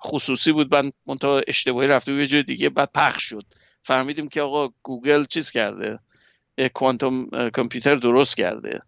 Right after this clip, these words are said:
و این کوانتوم کامپیوتر رو تست کردن علیه یک مسئلهٔ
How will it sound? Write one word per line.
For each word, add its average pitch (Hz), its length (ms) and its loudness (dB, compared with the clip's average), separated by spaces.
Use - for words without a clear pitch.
و - 80 0
این 170 160 -6
کوانتوم 156 380 0
کامپیوتر 147 420 0
رو 175 120 4
تست - 440 -2
کردن 156 420 2
علیه 147 600 0
یک 151 260 -6
مسئلهٔ 143 760 0